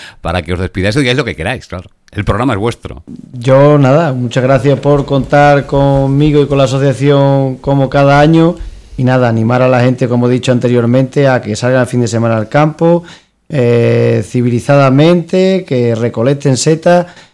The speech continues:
Speaker 2: eh, que las clasifiquen y que degusten unas buenas viandas en los bares de Monasterio y,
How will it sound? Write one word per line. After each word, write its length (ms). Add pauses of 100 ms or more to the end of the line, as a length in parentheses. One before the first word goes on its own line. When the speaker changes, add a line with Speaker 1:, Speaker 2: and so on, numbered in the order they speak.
(220)
Speaker 2:
eh, 240
que 140
las 180
clasifiquen 1000
y 180
que 160
degusten 1080
unas 300
buenas 320
viandas 440
en 60
los 120
bares 220
de 80
Monasterio 640
y, 380